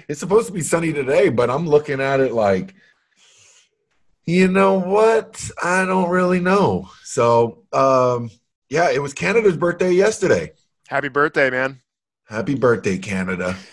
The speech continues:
Speaker 1: Happy <laughs> birthday. Um, and it's America's birthday on Saturday. So I don't really know what I'm gonna do. Let's just en-, enjoy the moment.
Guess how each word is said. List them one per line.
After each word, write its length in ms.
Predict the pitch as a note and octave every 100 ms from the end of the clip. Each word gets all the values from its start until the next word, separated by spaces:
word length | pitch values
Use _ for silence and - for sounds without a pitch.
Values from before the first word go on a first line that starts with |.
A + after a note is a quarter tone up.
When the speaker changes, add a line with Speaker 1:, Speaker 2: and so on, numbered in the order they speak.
| -
Speaker 1:
Happy 320 | A2 A2+ A#2+
<laughs> 20 |
birthday. 600 | G#2 F2+ D#2+ - E2 D#2 - - - - _ -
Um, 280 | C3+ C3+
and 160 | C3 C3+
it's 160 | C3 B2+
America's 480 | C3 C#3 C#3+ C#3+
birthday 460 | B2 C#3+ D3 D#3+ D3+
on 160 | D3+ D3
Saturday. 360 | C#3 A#2+ A2+
So 400 | - D3 C3 - _ _ _ _ _ _ _ _ - -
I 120 | B2
don't 160 | D3+ C#3
really 240 | C3+ B2+
know 160 | A#2+ A#2
what 160 | G#2
I'm 100 | G2+
gonna 180 | F#2 E2+
do. 280 | D#2+ E2+ D#2+ _ _ _ _
Let's 200 | A#2 A#2
just 200 | B2+ -
en-, 300 | B2 G2+ - _ _ C3
enjoy 340 | B2+ C#3 C3
the 60 | A2
moment. 340 | F#2 E2+ E2